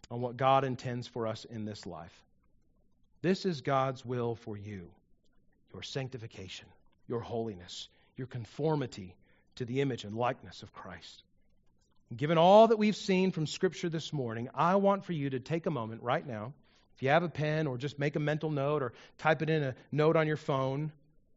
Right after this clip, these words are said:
write down, determine in your mind what your next step toward greater sanctification is. You all have one today. Every one of us has a next step in sanctification.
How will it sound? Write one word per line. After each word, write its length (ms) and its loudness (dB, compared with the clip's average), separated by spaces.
write 380 6
down, 300 4
determine 440 2
in 120 4
your 80 4
mind 440 2
what 280 4
your 420 4
next 380 2
step 560 -2
toward 320 2
greater 320 2
sanctification 800 -6
is. 400 -4
You 160 2
all 140 8
have 240 4
one 160 -8
today. 260 -16
Every 220 4
one 160 8
of 80 2
us 120 -2
has 160 -2
a 60 -2
next 360 0
step 400 -2
in 120 -8
sanctification. 720 -8